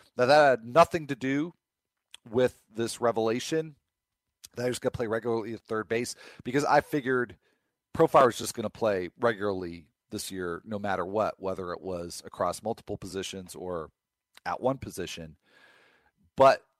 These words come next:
you know, for most of last season, I really sort of poo-pooed the growing hype around Profar, uh, that, you know, this was finally the year where he was healthy and he was making good on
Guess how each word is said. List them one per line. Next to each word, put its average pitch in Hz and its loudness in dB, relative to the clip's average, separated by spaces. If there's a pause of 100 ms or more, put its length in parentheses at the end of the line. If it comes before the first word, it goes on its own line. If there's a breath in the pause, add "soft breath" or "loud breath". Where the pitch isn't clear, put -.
(260)
you 143 -8
know, 165 -4 (100)
for 165 -6
most 269 6
of 320 0
last 262 4
season, 202 -2
I 131 6
really 254 -2
sort 240 -4
of 220 0
poo-pooed 175 -8 (540)
the 117 -6 (220)
growing 123 2
hype - -4 (100)
around 135 -2
Profar, 175 -2 (580)
uh, 113 4
that, 104 0
you 110 -4
know, 107 -4
this 120 -6
was 113 -10 (180)
finally 123 2
the 107 -12
year 113 -4
where 107 -2
he - -14
was 98 -8
healthy 160 0
and 98 -6
he 127 -12
was 110 -8
making 110 -10
good 123 0
on 107 0